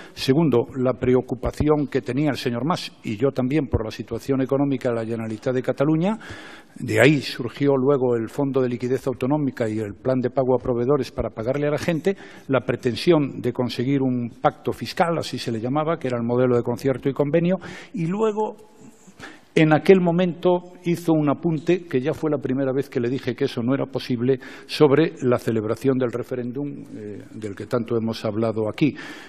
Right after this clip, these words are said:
Los acuerdos a los que lleguen Esquerra Republicana y Convergencia y Unió, pues,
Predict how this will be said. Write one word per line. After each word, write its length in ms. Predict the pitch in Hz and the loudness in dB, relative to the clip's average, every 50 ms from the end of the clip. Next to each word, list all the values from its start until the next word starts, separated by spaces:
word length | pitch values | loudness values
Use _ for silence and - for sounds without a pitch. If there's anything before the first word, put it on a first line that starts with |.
| - - | -16 -10
Los 440 | 156 139 117 113 113 113 107 - - | -8 -6 -4 -2 0 -2 -2 -2 -2
acuerdos 680 | 120 113 - 139 143 139 139 131 127 139 131 127 - - | -4 -2 2 4 6 6 6 6 4 4 2 2 2 0
a 80 | 131 | 0
los 180 | 120 123 110 - | 0 0 -4 -4
que 140 | - 127 117 | -4 -4 -2
lleguen 340 | 120 143 139 131 127 113 113 | 0 0 -2 -2 -2 -6 -8
Esquerra 360 | 107 - - 127 127 123 123 | -10 -10 -8 -6 -6 -4 -4
Republicana 840 | 123 123 - 127 120 120 120 117 - 143 131 127 127 127 123 120 123 - - - - - - - - - - | -6 -6 -4 -6 -4 -4 -4 -2 2 2 2 4 4 2 2 0 -2 -6 -16 -18 -18 -20 -20 -20 -20 -20 -14
y 180 | - 110 110 | -12 -12 -12
Convergencia 1000 | 107 - - 123 117 117 110 113 110 - - 139 143 127 120 - - 127 123 123 123 123 123 120 120 117 117 117 117 117 120 117 113 113 110 | -10 -6 -6 -4 -4 -2 -4 -6 -6 -4 -2 0 0 0 -2 -4 -4 -2 0 0 0 0 0 0 -2 -2 -4 -4 -4 -4 -4 -4 -4 -4 -2
y 160 | 110 117 123 | 0 2 2
Unió, 280 | 123 120 123 131 139 147 143 | 2 4 4 2 2 2 0
pues, 200 | - 107 95 92 | -4 -10 -10 -10